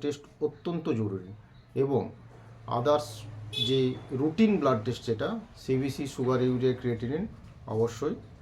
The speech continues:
করা উচিত। তাহলে যদি কোনো পেশেন্ট স্কেলিটাল বা কার্ডিয়াক বা ইনটেস্টিনাল কিছু সাইন সিমটম হাইপোক্যালেমিয়ার জন্য নিয়ে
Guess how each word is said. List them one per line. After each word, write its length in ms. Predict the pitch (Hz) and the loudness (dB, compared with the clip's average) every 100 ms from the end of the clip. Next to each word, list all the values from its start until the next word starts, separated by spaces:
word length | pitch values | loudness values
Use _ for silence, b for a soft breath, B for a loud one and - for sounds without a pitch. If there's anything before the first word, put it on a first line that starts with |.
| - - | -16 -6
করা 180 | 107 107 104 | 0 0 0
উচিত। 220 | 104 98 - - - B B B - | -4 -12 -14 -18 -18 B B B -6
তাহলে 260 | 113 123 135 131 - - - - | 0 2 2 0 -4 -16 -18 -6
যদি 160 | 147 147 147 | -4 -2 2
কোনো 140 | 151 147 | 4 4
পেশেন্ট 340 | 156 - 156 143 - - - - | 4 4 2 2 -6 -16 -16 -12
স্কেলিটাল 520 | - 147 151 151 160 156 - - 202 131 | 2 4 4 4 2 2 -10 -14 -6 -2
বা 120 | 131 127 123 | 0 0 0
কার্ডিয়াক 460 | 131 135 156 151 151 - - 131 127 | 0 4 6 6 0 -10 -14 -4 0
বা 120 | 131 131 135 - - - - 131 | 2 0 -2 -10 -20 -20 -4 -2
ইনটেস্টিনাল 640 | 139 135 165 - 160 147 147 - - - - - - | 0 2 0 2 4 4 2 -2 -14 -20 -20 -14 -8
কিছু 220 | 131 143 139 - | -4 -2 -4 0
সাইন 200 | 139 151 151 | 2 2 0
সিমটম 340 | 151 135 147 139 | -2 2 0 2
হাইপোক্যালেমিয়ার 720 | 135 135 143 143 139 139 135 123 | 0 0 0 0 0 0 0 0
জন্য 200 | 131 127 127 143 - - - - - - - - - 139 | 0 2 0 -4 -12 -20 -20 -20 -20 -20 -18 -16 -8 -2
নিয়ে 160 | 131 | 0